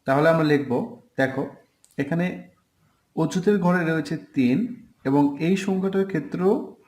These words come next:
অযুতের ঘরে রয়েছে তিন। তাহলে এই জিনিসটাকে আমরা এভাবে ঘর একটা আর্ট করব, ঘর আর্ট করিয়ে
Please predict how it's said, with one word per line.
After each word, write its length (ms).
অযুতের 440
ঘরে 240
রয়েছে 400
তিন। 460
তাহলে 480
এই 140
জিনিসটাকে 420
আমরা 180
এভাবে 320
ঘর 380
একটা 280
আর্ট 220
করব, 500
ঘর 300
আর্ট 320
করিয়ে 500